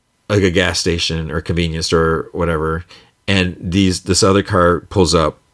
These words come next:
with these four, they're, like, band kids, like, in marching band or something like that, 'cause one kid has, like, drums and, you know, they got the uniform or whatever. They're seniors. They want, uh, Corey to buy them some beer, and he's like, "No."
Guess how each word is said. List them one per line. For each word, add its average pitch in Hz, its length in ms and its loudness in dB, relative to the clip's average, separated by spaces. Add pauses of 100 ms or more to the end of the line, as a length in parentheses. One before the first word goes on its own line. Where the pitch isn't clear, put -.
with 92 160 0
these 87 180 0
four, 110 300 2
they're, 98 160 -6
like, 98 220 0
band 82 320 -2
kids, - 500 -4
like, 85 200 -2
in 85 120 0
marching 85 420 0
band 73 240 -2
or 76 60 -2
something 78 280 -2
like 76 100 -6
that, 73 160 -2
'cause 78 120 -6
one 82 120 0
kid 82 140 0
has, 78 180 0
like, 71 160 -2
drums 76 360 -4
and, 73 300 -8
you 80 140 -2
know, 80 80 0
they 78 100 2
got 80 200 -2
the 92 60 -4
uniform 76 540 -2
or 76 60 -4
whatever. 76 400 -4 (920)
They're 104 160 2
seniors. 90 680 2
They 98 240 0
want, 92 280 2 (340)
uh, 87 240 0
Corey 92 320 0
to 85 60 0
buy 85 240 2
them 82 300 -6
some 85 220 -2
beer, 82 340 2
and 82 160 -6
he's 85 160 -2
like, 76 160 0 (420)
"No." 92 440 -2